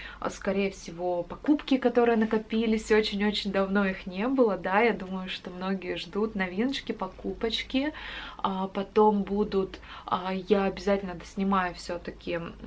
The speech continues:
видео про волосы, у нас остались с вами маски для волос, а, бальзамы, маски. И, а, ещё я, а, снова хочу поснимать серию видео «Спроси доктора»,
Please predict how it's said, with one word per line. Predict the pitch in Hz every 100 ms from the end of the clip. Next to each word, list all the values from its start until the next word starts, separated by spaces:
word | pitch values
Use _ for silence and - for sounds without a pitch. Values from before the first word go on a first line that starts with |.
| 180 175 170
видео | 185 180 180
про | - 175
волосы, | 180 180 220 240 -
у | 196
нас | 180 175 -
остались | - 180 175 170
с | -
вами | 180 175 170
маски | 170 165 170 - -
для | 202 208
волос, | 214 226 226 233 254 - - - - -
а, | - 185
бальзамы, | 180 190 185 190 180 175
маски. | 170 170 170 - - 262 330
И, | 220 220 220
а, | -
ещё | 190 202 196 - 240 285
я, | - 208 220 233 226 220
а, | 196 190 185
снова | - - 208 220 180
хочу | 196 - 208
поснимать | - - 196 196 190
серию | - 196 190 180
видео | 208 220 202
«Спроси | 190 - 190 -
доктора», | 196 208 226 - 269